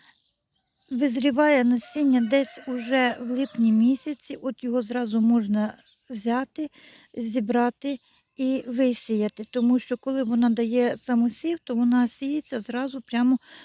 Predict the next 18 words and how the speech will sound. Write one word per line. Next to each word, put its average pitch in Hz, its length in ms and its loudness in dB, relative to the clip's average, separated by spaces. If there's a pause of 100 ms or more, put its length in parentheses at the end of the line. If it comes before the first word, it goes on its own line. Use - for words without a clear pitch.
(140)
в 247 160 0
ґрунт, 226 480 0
висипається 214 720 -6
насіння. 208 600 -2 (1120)
А 302 60 -2
якщо 262 340 0
ви 240 120 4
висієте 233 640 -2
його 226 580 0 (340)
в 233 140 -10
липні 240 480 2
місяці, 294 680 0 (420)
то, 254 100 -2
можливо, 240 480 2
що 254 180 -4
на 220 140 2
наступний 254 540 -4
рік 285 160 -4